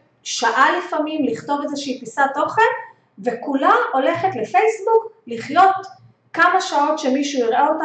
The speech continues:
וזהו. אם כבר כתבנו, אם כבר יצרנו, אנחנו רוצים להשתמש בזה בכמה מקומות, ולראות איך אנחנו ממנפים את אותו תוכן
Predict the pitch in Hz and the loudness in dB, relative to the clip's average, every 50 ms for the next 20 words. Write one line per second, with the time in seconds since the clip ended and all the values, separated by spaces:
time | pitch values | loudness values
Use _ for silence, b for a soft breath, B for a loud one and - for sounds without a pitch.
0 | 285 247 247 233 220 196 214 214 190 185 180 - - - _ _ _ _ _ 349 | 0 0 0 0 0 0 0 0 0 -2 -4 -10 -14 -20 _ _ _ _ _ -6
1 | 403 415 427 427 415 415 - 302 302 330 311 311 285 262 247 269 294 285 311 302 | -4 2 4 4 4 4 2 -2 -2 0 0 0 2 2 0 0 -2 -2 -2 -2
2 | 277 254 220 214 208 - - 339 359 392 415 381 311 285 285 277 226 220 208 208 | -2 0 0 -2 -2 -4 -4 -4 -4 0 0 0 0 0 -4 -8 -10 -10 -10 -10
3 | - 311 320 311 - - 254 247 262 262 - 269 277 269 254 220 - - - - | -10 -10 -10 -10 -8 -6 -4 -4 -4 -4 -6 -8 -8 -8 -6 -8 -8 -10 -6 -4
4 | 277 294 294 294 285 269 285 - 214 208 214 269 349 381 381 - - - _ _ | -2 0 2 2 2 2 2 0 -4 0 2 4 4 4 2 -2 -8 -14 _ _
5 | _ _ _ _ - 220 220 226 226 269 320 320 - 285 285 320 302 302 - - | _ _ _ _ -8 -4 0 2 2 2 2 0 -2 -6 -6 -6 -6 -6 -6 -6
6 | 277 262 240 220 214 208 208 202 - - 339 339 302 277 254 220 226 247 247 262 | -4 -4 -4 -4 -4 -6 -8 -8 -10 -12 -8 -8 -6 -6 -6 -6 -6 -4 -4 -4
7 | 262 269 311 302 | -6 -6 -6 -6